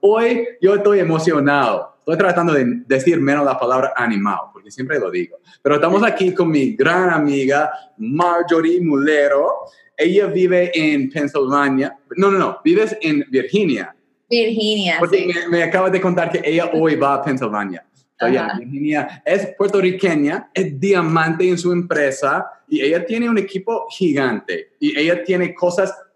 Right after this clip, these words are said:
Speaker 1: bien útiles para compartir con nosotros. Um, pero ya, ¿cuánto tiempo llevamos como amigos ya?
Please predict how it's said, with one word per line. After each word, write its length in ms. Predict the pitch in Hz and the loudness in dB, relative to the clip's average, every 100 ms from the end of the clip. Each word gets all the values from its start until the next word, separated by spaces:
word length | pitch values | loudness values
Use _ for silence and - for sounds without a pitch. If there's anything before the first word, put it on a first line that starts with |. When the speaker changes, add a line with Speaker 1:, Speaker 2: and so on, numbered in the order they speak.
| _ _ _ _ | _ _ _ _
Speaker 1:
bien 640 | 156 165 175 196 208 202 - | -2 0 2 2 0 -2 -2
útiles 460 | 226 185 151 135 175 | -2 -2 0 0 0
para 220 | 156 135 | -4 -4
compartir 440 | 143 147 143 151 | -4 -4 -4 -6
con 200 | - 135 | -4 -4
nosotros. 680 | 135 135 139 135 135 135 135 - _ | -4 -2 -2 0 0 0 -2 -10 _
Um, 640 | 123 123 117 110 104 104 101 | -4 -2 0 -2 -2 -2 0
pero 140 | 151 | 2
ya, 360 | 170 208 - - | 2 0 -4 -4
¿cuánto 320 | 208 285 339 | -2 0 0
tiempo 240 | 285 262 262 | 0 0 0
llevamos 380 | 226 214 226 220 | 0 0 0 -2
como 200 | 208 180 | 0 2
amigos 320 | 180 143 127 | 2 2 0
ya? 320 | 107 80 | -2 -4